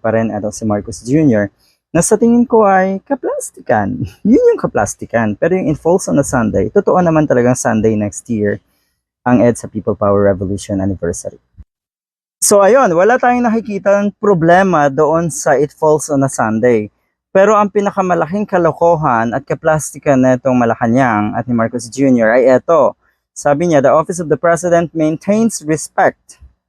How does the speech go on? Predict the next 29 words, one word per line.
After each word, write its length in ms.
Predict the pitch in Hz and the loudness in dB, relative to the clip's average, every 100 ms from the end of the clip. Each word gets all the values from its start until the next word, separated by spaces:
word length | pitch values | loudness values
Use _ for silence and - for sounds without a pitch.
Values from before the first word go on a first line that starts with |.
| _ _ _ _ - - - | _ _ _ _ -20 -16 -4
Yan. 720 | 110 104 113 123 107 95 98 _ _ _ _ | -2 0 0 0 0 -2 -6 _ _ _ _
"For 160 | 170 170 | 2 2
the 80 | - _ _ _ | 0 _ _ _
commemoration 960 | - 180 170 269 247 175 190 - 202 170 | -2 2 4 4 4 4 2 0 0 0
of 160 | 143 - | -2 0
edsa 400 | 175 190 - 214 | 0 0 -2 -2
People 400 | 196 175 156 170 | -2 -4 -2 -2
Power 400 | - 147 147 147 | 0 0 2 2
Revolution." 640 | 131 123 113 110 - 104 - - _ _ _ 143 | 2 0 -2 -6 -8 -10 -10 -18 _ _ _ -2
O 80 | |
di 80 | 160 | 0
sana 240 | 226 262 240 | 2 0 0
pagsabihin 560 | 220 214 190 196 196 | 0 0 0 0 0
niyo 160 | 190 185 | 0 0
yung 80 | 185 | 0
mga, 400 | 180 170 160 - _ _ _ _ _ - | 2 2 0 -4 _ _ _ _ _ -2
ah, 180 | 143 139 | 0 0
kaalyado 560 | - 170 180 165 165 220 | 2 2 4 2 2 0
niyo, 240 | 247 180 | 0 0
yung 240 | 139 147 147 | -2 0 0
mga 160 | 147 | -2
trolls 400 | 147 156 185 - | 0 -2 -2 -4
niyo, 320 | 175 139 117 127 | -4 0 0 0
na 160 | 214 | 0
igalang 480 | 220 190 139 131 156 - | 0 2 2 2 -2 -2
kahit 240 | 170 170 | -2 -2
papano, 800 | - 170 143 113 107 107 139 165 _ _ _ _ | -4 -4 -2 0 -2 -2 -4 -6 _ _ _ _
igalang 720 | 139 123 160 170 190 202 202 | -4 0 2 2 2 0 0
ang 180 | 175 135 | -2 -4